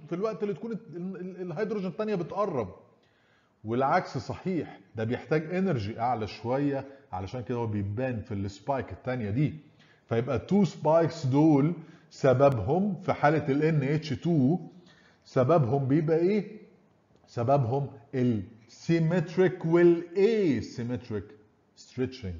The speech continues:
اللي بيحصل لل N و two هيدروجينز.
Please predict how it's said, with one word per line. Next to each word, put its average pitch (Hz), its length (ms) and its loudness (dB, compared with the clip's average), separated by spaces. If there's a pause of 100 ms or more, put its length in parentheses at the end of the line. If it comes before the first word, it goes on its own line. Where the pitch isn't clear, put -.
(100)
اللي 90 160 -6
بيحصل 98 560 -6
لل 92 120 -8 (120)
N 98 120 -4 (580)
و 95 80 2
two 101 560 -2
هيدروجينز. - 600 -6